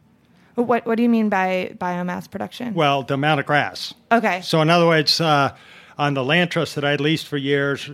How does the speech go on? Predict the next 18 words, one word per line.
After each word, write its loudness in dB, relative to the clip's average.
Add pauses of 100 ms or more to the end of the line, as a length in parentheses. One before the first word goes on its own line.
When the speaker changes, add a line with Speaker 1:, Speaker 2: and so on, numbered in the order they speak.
(220)
Speaker 2:
w-, -16
when -4
I -2
started, 0
it -10
had -6
been 0
in -2
corn 0
for -12
twenty-five -6
years, -6
sprayed -2
with -6
all 0
kinds -8
of -10
poisons. -8